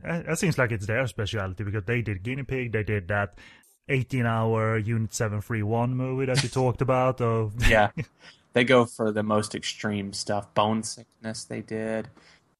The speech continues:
Speaker 1: But it's legit stuff, man. I mean, it's a, it's actual, you know, productions, and it's not illegal or anything, so.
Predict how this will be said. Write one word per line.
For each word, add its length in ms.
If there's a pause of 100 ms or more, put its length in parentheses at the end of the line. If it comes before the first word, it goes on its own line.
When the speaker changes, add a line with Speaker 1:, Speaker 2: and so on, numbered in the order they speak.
Speaker 1:
But 100
it's 120
legit 320
stuff, 260
man. 200
I 60
mean, 160
it's 180
a, 380
it's 140
actual, 440 (160)
you 60
know, 120 (120)
productions, 600
and 240
it's 240
not 140
illegal 400
or 100
anything, 380
so. 320